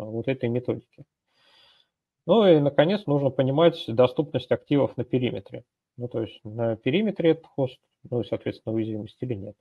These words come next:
Доступна ли эта, эта уязвимость для эксплуатации на периметре? Ну, собственно, так вот это в документе выглядит. То есть есть, э, параметр, нужно, э, выбрать его значение,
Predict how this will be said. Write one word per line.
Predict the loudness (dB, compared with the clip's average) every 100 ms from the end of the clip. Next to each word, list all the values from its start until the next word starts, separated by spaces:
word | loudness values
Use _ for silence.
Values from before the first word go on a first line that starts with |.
| _ _ _
Доступна | -2 0 -4 -6 -6 -4
ли |
эта, | -4 -4 -6 -8
эта | -4 -4
уязвимость | -2 -2 -2 -4 -10
для | -6 -6
эксплуатации | -4 -6 0 0 0 -6 -8 -8 -12
на | -14 -12 -10 -8 -8
периметре? | -8 -8 -12 -18 -20 -20 _ _ _ _ _ _ _
Ну, | -2 2
собственно, | 2 2 4 6 6 4 4
так | 4 4
вот | 0 0
это | 0 0
в | -2
документе | -2 0 0 0 -2
выглядит. | 2 4 6 6 6 2
То | _ -10
есть | -10 _ -6
есть, | 0 0 0 _ -12
э, | -10 -8 -10 2
параметр, | 4 6 4 0 -2
нужно, | 2 0 0 -2 -2 -6 _ _ _ _ _ _ -12
э, | -4 -2 -2 -4 -8
выбрать | -2 2 4 2 0 -2
его | 0 2 0 -4 -2
значение, | 0 2 4 4 4 2